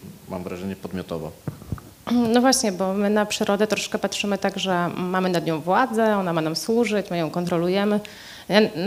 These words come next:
Speaker 2: nawet ostatnio, jak właśnie rozmawiałam z jedną przyrodniczką na temat, e, tej miejskiej przyrody, e, to ona mi powiedziała tak, że: "Wiesz, Kalina, tak, e, zobacz, nawet takie małe skwerki, jak tam są krzaki, to my od razu chcemy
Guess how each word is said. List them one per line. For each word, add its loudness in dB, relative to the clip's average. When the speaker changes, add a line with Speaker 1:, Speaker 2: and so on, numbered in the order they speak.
Speaker 2:
nawet 4
ostatnio, 2
jak 0
właśnie 0
rozmawiałam 4
z -4
jedną 2
przyrodniczką 2
na 2
temat, -2
e, -2
tej -2
miejskiej 2
przyrody, -4
e, 0
to -2
ona 2
mi 2
powiedziała 2
tak, -2
że: 0
"Wiesz, 2
Kalina, 0
tak, -2
e, -2
zobacz, 4
nawet 0
takie 0
małe 4
skwerki, -2
jak -6
tam 0
są 2
krzaki, 4
to 0
my 4
od 2
razu 4
chcemy -2